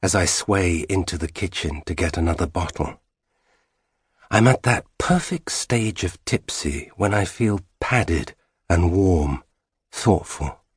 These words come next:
Carla's belting out her trademark laugh,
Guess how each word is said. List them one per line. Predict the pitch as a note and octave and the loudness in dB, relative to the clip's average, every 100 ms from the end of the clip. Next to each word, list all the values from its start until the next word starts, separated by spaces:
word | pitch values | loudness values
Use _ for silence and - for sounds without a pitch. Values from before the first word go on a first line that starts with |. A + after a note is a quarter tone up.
| _ _ _ _ _ _ _ _ _ _ _ _ | _ _ _ _ _ _ _ _ _ _ _ _
Carla's | - D3+ B2+ A2 F#2 | 6 8 8 6 2
belting | G#2 A2 A#2 G#2+ | 2 0 2 2
out | G#2+ G#2+ | 2 0
her | A2 G2 | 0 -2
trademark | - - G#2+ G2+ G#2+ G#2 - | -2 0 0 2 0 0 -2
laugh, | A2 A2+ G#2+ F2 - - | -2 0 2 0 -4 -12